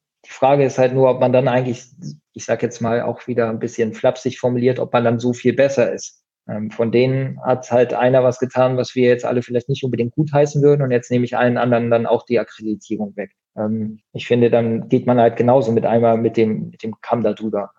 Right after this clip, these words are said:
Äh, was wir gemacht haben, das hat, es war ja ein Riesenthema in der Mannschaft, das ist ja auch klar.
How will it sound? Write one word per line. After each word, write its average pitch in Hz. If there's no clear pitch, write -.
Äh, 107
was -
wir 131
gemacht 123
haben, 143
das -
hat, 117
es -
war 123
ja 127
ein 117
Riesenthema 120
in 113
der 107
Mannschaft, 131
das -
ist -
ja 110
auch 104
klar. 139